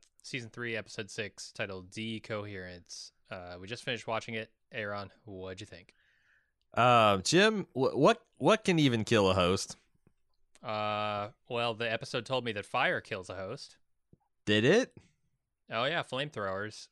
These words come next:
Speaker 1: will kill all the decommissioned hosts.
Speaker 2: Well, I mean, I guess if you just, uh, stand there and, and allow yourself to burn like a candle, but, like, uh,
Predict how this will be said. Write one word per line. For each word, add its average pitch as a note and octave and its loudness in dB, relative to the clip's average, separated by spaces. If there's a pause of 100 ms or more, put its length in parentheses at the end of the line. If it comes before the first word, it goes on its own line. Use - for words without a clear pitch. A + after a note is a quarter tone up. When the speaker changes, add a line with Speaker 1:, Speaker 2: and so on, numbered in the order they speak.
Speaker 1:
will A2 -8
kill A#2 -4
all B2+ 0
the A2+ -8
decommissioned F#2+ -12
hosts. F#2+ -10
Speaker 2:
Well, A#3 6
I - 4
mean, B3 6
I A3+ 8
guess A3+ 6
if F#3 0
you E3+ -2
just, D#3 2
uh, A#2+ 4
stand C3+ 4
there C#3+ 8
and, A#2 2
and A2 4
allow A2+ 6
yourself A#2 4
to A2 2
burn G#2+ 6
like G#2+ 2
a F#2+ -2
candle, A2+ 4
but, A2 4
like, G#2 4
uh, F#2 6